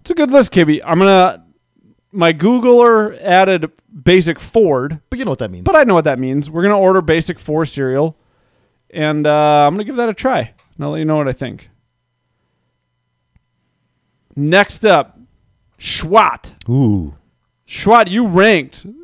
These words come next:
Speaker 1: number one is the best. All right, I'm just gonna, I'm gonna start at
Speaker 2: Five.
Speaker 1: five for everybody. I don't know why I asked that question at first. Like, once I asked it, I was
Speaker 2: You wanna
Speaker 1: like,
Speaker 2: start with the best for some reason?
Speaker 1: I was like, "This is a dumb question to ask."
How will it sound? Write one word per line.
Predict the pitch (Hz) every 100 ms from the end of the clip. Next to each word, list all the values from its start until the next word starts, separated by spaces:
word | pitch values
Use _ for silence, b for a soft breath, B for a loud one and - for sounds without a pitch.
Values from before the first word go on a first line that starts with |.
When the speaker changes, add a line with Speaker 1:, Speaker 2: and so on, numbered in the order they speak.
| 339
Speaker 1:
number | 165 185 196
one | 202
is | 185
the | 160
best. | 175 135 - -
All | 202
right, | 151
I'm | 185 220
just | 185
gonna, | 214 170 165
I'm | 196
gonna | 196
start | - 165
at | 135
Speaker 2:
Five. |
Speaker 1:
five | 143 131
for | 123
everybody. | 110 104 107 101
I | 185
don't | 220
know | 208
why | 175 160
I |
asked | 151
that | 135
question | - 123 - 113
at |
first. | - 107 - -
Like, | 143
once | 170 196
I | 220
asked | 139 151 170
it, |
I |
was | 156
Speaker 2:
You |
wanna | 156
Speaker 1:
like, | 139
Speaker 2:
start | - 139
with |
the | 120
best | 117 113
for |
some | - 120
reason? | 120 196
Speaker 1:
I |
was | 208
like, | 170
"This | 139 180
is | 180
a |
dumb | 120 131 120 123
question | - 127 127 139
to | 123
ask." | 123 160 -